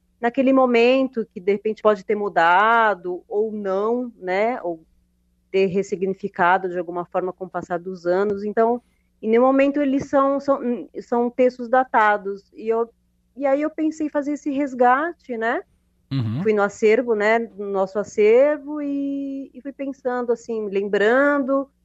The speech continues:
Speaker 1: de algumas que eu já sabia que eram importantes, algumas foi, eu fui relembrando na, durante a pesquisa.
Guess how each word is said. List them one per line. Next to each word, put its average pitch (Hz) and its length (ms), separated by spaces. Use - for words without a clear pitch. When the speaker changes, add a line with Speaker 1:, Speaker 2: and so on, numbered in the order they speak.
Speaker 1:
de 208 120
algumas 202 340
que 214 80
eu 185 40
já 196 100
sabia 190 400
que - 160
eram 180 120
importantes, 214 520
algumas 190 440
foi, 185 240
eu 170 100
fui 180 260
relembrando 185 880
na, 170 340
durante 175 340
a - 20
pesquisa. 247 840